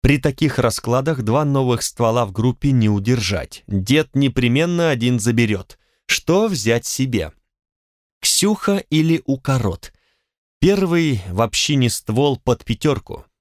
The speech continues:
то есть под патрон пять сорок пять на тридцать девять. По-моему, на складе накопилось уже цинков восемь с этими патронами,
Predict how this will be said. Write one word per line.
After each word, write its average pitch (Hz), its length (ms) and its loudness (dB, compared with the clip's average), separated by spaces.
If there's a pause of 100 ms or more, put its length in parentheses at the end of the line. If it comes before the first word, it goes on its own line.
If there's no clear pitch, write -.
(140)
то 160 140 2
есть 139 300 -4
под 156 160 -2
патрон 135 480 0
пять 131 280 -2
сорок 113 320 -2
пять 147 380 -4
на 135 140 0
тридцать 117 380 -4
девять. 101 400 -4 (720)
По-моему, 139 460 2
на 120 120 2
складе 170 560 -2 (360)
накопилось 147 600 0
уже 135 180 0
цинков 156 600 -2
восемь 113 440 -2
с - 140 0
этими 107 240 0
патронами, 95 680 -2